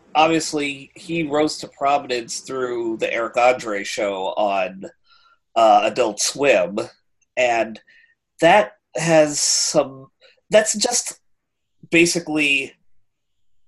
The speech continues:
meant to facilitate awkward interactions with celebrities, because he's just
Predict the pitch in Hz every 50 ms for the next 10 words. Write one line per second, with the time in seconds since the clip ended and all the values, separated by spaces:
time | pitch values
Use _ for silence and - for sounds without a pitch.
0 | _ _ _ _ 143 139 135 135 143 139 131 127 120 - - - - - - 156
1 | 131 120 - 135 113 - - 165 139 127 127 - - 135 135 127 117 - _ 110
2 | 113 113 - - 127 123 120 120 117 - - 117 113 - 120 110 107 107 107 -
3 | - 120 113 113 - - 117 107 - - - 110 107 107 107 104 113 110 110 110
4 | 110 110 113 110 - - - - - _ _ _ _ _ _ _ _ _ _ _
5 | _ _ _ _ _ _ _ _ _ _ _ _ _ _ _ _ _ _ - 131
6 | - 135 123 117 117 113 113 - - 143 135 - - 151 127 - - - -